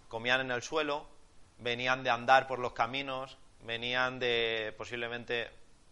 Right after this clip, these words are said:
polvo, barro en algunos casos. Entonces, para purificarse lo que hacían era lavarse sus manos, lavarse sus pies y ya podían comer. Y es curioso que la Biblia no dice que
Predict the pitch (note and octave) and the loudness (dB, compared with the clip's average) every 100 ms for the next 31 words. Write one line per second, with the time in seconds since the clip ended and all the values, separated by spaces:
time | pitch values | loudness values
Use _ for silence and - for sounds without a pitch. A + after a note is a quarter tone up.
0 | - - - C3 C3 C3 C3 C3 - - | -20 -8 0 0 0 0 0 -2 -14 -20
1 | - G#2 B2+ C3+ C3 A#2+ A#2 A#2+ - C3+ | -20 6 8 8 6 -2 -4 -8 -4 -4
2 | C3 D3 - - - - - - - - | -2 -4 -6 -16 -20 -20 -20 -20 -20 -20
3 | - - - - - B2+ C#3+ - D#3 - | -18 -16 -14 -12 -10 0 2 4 2 0
4 | - - - - B2+ B2 A#2+ C#3 D3 D3+ | -14 -20 -4 6 10 10 8 4 -4 -4
5 | D3+ D3 - D3 B2+ B2 C3 C3 C3 B2 | 2 2 2 -4 0 0 0 2 4 6
6 | A#2 B2+ D#3 D#3 C#3 B2+ B2+ - - - | 6 4 -2 -8 -6 -4 -6 -12 -16 -18
7 | - A#2 A#2 B2 C3+ - C3 C3 - - | -4 -4 -4 -8 -10 -6 -6 -6 -10 -20
8 | - B2 C3 C3 B2 A#2 A2 G#2+ A#2+ A#2 | -12 4 6 6 4 0 0 -6 -8 -8
9 | - - - - - - - - - - | -10 -18 -16 -16 -14 -12 -12 -16 -18 -18
10 | - - - - - - - - - - | -20 -20 -20 -20 -20 -20 -20 -20 -20 -20
11 | - - - - - C#3+ D3+ G3 F#3+ F#3+ | -20 -20 -20 -16 0 2 4 4 6 4
12 | F3 E3 C3+ D3 D#3 D#3+ D3+ D3+ D#3+ D3+ | 2 8 8 8 6 4 4 -2 -4 -2
13 | D3 - C3+ A#2 A2 | -2 -2 -2 -2 -4